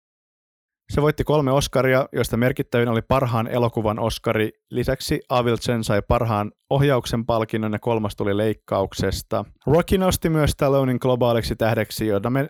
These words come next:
hänet nyt tunnemme. Tästä varmaan voisi juonestakin puhua huoletta, mutta kuka nyt ei olisi nähnyt Rockia siis oikeasti, mutta jätetään nyt varuiksi suurpiirteiseksi. Tarinan päähahmo on Rocky Balboa,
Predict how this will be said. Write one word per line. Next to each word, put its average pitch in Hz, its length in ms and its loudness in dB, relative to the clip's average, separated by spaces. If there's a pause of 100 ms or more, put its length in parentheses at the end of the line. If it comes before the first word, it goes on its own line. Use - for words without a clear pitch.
(120)
hänet 113 220 -2
nyt 110 180 -2 (120)
tunnemme. 95 540 -2 (300)
Tästä 117 380 -2
varmaan 165 400 0
voisi 143 280 0
juonestakin 127 560 -2
puhua 117 320 0
huoletta, 120 440 -2
mutta 117 460 -2
kuka 123 280 -4
nyt 120 100 -4 (140)
ei 127 140 0
olisi 107 240 -4
nähnyt 110 300 -6
Rockia 104 440 -2
siis - 300 -8
oikeasti, 104 540 -4
mutta 104 260 -4
jätetään 120 380 -2
nyt 139 120 -4 (120)
varuiksi 120 460 -2
suurpiirteiseksi. 101 1080 -4
Tarinan 123 460 -4
päähahmo 107 500 -2
on 104 100 -4
Rocky 104 260 -4
Balboa, 101 500 -2